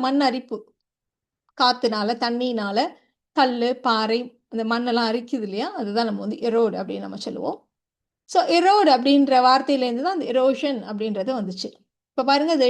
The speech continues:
டி ஈ ல முடியுது இல்லையா? அந்த டி ஈ யை எடுத்துட்டு எஸ் ஐ ஓ என் போடுவாங்க. So, ஒரு வார்த்தை ரூட் வேர்டு டி ஈ ல இல்ல எஸ் ஈ ல முடிச்சிச்சு அப்படின்னா, அதுலேருந்து அந்த ஷன்னுங்கிற வார்த்தையை சேர்க்கிறப்போ, இதை எடுத்துட்டு நம்ம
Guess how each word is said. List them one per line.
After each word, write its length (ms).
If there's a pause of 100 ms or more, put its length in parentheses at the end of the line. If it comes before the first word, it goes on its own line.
(120)
டி 100 (200)
ஈ 100
ல 140
முடியுது 320
இல்லையா? 280
அந்த 140 (100)
டி 120 (160)
ஈ 100
யை 80 (160)
எடுத்துட்டு 440 (200)
எஸ் 200
ஐ 20 (100)
ஓ 20 (120)
என் 120
போடுவாங்க. 360 (420)
So, 80 (120)
ஒரு 140
வார்த்தை 380 (140)
ரூட் 340
வேர்டு 240 (100)
டி 100 (260)
ஈ 20 (100)
ல 120
இல்ல 100 (140)
எஸ் 220
ஈ 100
ல 120
முடிச்சிச்சு 500 (160)
அப்படின்னா, 380 (880)
அதுலேருந்து 640
அந்த 120 (100)
ஷன்னுங்கிற 520
வார்த்தையை 400
சேர்க்கிறப்போ, 540
இதை 140 (160)
எடுத்துட்டு 440 (120)
நம்ம 180